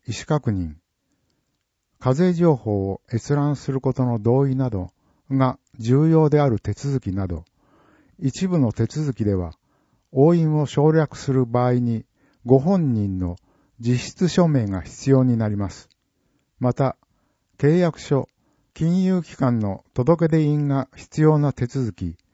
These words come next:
印鑑登録証明書との照合が必要な手続きなどは、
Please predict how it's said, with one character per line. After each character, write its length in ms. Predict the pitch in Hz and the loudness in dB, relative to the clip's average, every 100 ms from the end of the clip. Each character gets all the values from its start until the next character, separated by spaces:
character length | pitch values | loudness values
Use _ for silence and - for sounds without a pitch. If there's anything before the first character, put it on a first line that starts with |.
| _ _ _ _ - | _ _ _ _ -2
印 220 | 143 175 | 0 0
鑑 300 | - 170 165 | -2 -4 -2
登 220 | 147 165 | -2 0
録 180 | 170 165 | 0 -4
証 300 | 156 165 160 | -4 0 0
明 160 | 160 151 | 0 -2
書 160 | - | -2
と 120 | 147 117 | -2 -2
の 120 | 104 | -4
照 260 | - 147 | -2 0
合 180 | 160 151 | 2 0
が 140 | 143 131 | 0 -2
必 300 | - - 160 | -6 -8 -2
要 200 | 170 165 | 0 2
な 200 | 156 147 | -2 -4
手 160 | - | -6
続 240 | - 151 135 | -6 -6 -4
き 100 | 110 | -2
な 160 | 113 | -2
ど 160 | 104 90 | -2 -4
は、 160 | 87 | -6